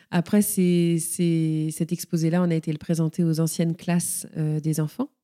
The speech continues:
Donc, avec les poussins, on emmenait des poussins. Enfin, c'était vraiment des super expériences, quoi. Et tout ça, bah, par exemple, pour ce petit exposé-là, j'ai, on a tout créé ensemble, on a fait un visuel ensemble, parce que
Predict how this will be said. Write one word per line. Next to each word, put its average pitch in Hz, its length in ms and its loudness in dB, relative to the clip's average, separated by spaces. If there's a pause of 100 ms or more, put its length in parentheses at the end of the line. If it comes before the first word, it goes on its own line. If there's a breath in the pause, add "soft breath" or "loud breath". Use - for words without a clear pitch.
(240)
Donc, 160 280 -2
avec 151 240 -2
les 156 100 -6
poussins, - 320 -6
on 160 120 0
emmenait 151 220 -4
des 151 140 -6
poussins. 165 400 -4
Enfin, 160 220 -8
c'était 160 280 -10
vraiment 151 280 -4
des 160 120 -2
super 151 400 -8
expériences, 156 520 -6
quoi. 156 160 -12 (540 soft breath)
Et 170 100 0
tout 165 140 -8
ça, 196 260 0
bah, 165 120 0
par 151 160 -4
exemple, 165 320 -2
pour 165 120 -10
ce 175 100 -4
petit - 240 -10
exposé-là, 160 560 -2
j'ai, 151 280 -4 (380 soft breath)
on 170 100 0
a 156 80 2
tout 160 140 -8
créé - 200 -10
ensemble, 208 400 0
on 180 80 2
a 160 100 2
fait 160 140 -6
un 151 100 0
visuel 147 340 -4
ensemble, 160 460 -2
parce - 220 -16
que 147 360 -6